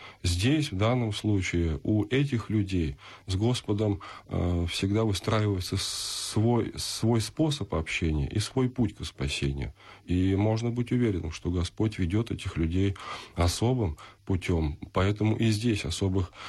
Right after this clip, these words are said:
э, ну что ли, выводов явных, которые мы обычно делаем по отношению к здоровым людям, и проецировать это на больных не следует.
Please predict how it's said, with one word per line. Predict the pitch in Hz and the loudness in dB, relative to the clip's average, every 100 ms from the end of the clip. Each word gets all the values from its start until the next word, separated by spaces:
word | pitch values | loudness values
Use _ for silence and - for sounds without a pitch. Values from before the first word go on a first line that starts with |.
| - - | -12 -2
э, | 85 85 | 2 4
ну | 82 95 | 2 0
что | - 101 | 0 2
ли, | 101 | 2
выводов | 101 123 107 90 87 80 - - - | 4 2 2 0 -2 -4 -12 -18 -4
явных, | 85 107 113 104 95 85 | 0 2 2 0 -2 -2
которые | - 90 98 95 | -4 -2 0 0
мы | 92 92 | 2 2
обычно | 87 101 98 87 | 2 0 0 -2
делаем | 87 95 87 82 | 0 2 2 0
по | 82 | -2
отношению | 82 87 - 95 92 | 0 0 2 2 2
к | |
здоровым | 90 101 101 95 90 87 | 2 2 2 2 2 2
людям, | 98 98 80 69 - _ - | 2 2 -2 -6 -10 _ -4
и | 90 | -2
проецировать | 92 95 90 101 95 85 | 2 2 2 0 0 0
это | 90 85 | -2 0
на | 87 | 0
больных | 87 90 95 107 - | 2 2 2 0 2
не | 92 | 0
следует. | - 87 82 76 | 2 0 0 -2